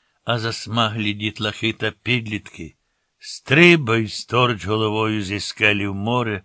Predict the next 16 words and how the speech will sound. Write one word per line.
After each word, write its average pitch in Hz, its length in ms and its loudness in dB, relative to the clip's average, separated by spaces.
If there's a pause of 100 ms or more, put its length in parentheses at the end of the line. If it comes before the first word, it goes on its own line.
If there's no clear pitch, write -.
(520)
і 156 160 2
гребуть 127 640 0
на 110 120 0
випередки 110 840 0 (280)
до 95 240 0
виднокола, 101 840 -2 (480)
схожі 139 800 0 (580)
на 151 180 2
напівзанурені 113 1200 0
субмарини. 95 960 -4 (360)
Згодом 104 560 -2
зморені 98 720 -4 (340)
втішаються 92 1120 -4 (420)
лід 127 420 0
теплом 87 480 -6
хвиль, 131 460 -2